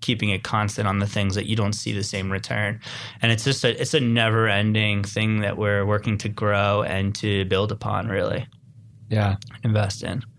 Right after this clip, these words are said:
Speaker 1: It feels like it's, it's like in real estate investing in the sense that it all feels like it's this long process and this giant snowball that we're just continuing to kind of reinvest. And, you know, we have a passion, I guess, for,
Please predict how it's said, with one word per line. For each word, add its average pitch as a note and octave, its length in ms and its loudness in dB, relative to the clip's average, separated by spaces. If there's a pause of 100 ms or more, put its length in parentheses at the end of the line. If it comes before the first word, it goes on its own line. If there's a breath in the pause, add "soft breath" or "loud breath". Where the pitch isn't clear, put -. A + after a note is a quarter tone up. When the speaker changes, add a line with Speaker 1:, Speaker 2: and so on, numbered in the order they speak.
(500)
Speaker 1:
It C3 60 2
feels D#3 260 0
like C3+ 120 2
it's, G#2 240 -4
it's C3 220 -4
like F#3+ 180 4
in A#2 220 2
real C3 260 2
estate A2+ 280 0
investing G#2 800 2
in G#2+ 140 2
the G#2+ 100 -2
sense A2+ 360 0
that G2+ 200 2
it A#2 220 2
all A2+ 160 4
feels A2 280 0
like G#2+ 160 0
it's G2+ 200 -4
this G#2 320 -4
long G2+ 280 0
process G2+ 580 -2
and G2+ 120 0
this G2 140 -2
giant F#2+ 340 0
snowball G2 580 -2
that - 160 -2
we're A#2+ 180 2
just G#2+ 300 0 (380 loud breath)
continuing A2 600 2
to A2 120 -6
kind G#2+ 220 0
of G2+ 80 2
reinvest. G#2 800 2
And, G#2 340 0
you A2 40 2
know, G#2 120 2
we A2 100 4
have G#2+ 140 2
a G2 40 0
passion, G#2 680 0
I G2+ 100 0
guess, G2+ 340 0
for, G2 540 0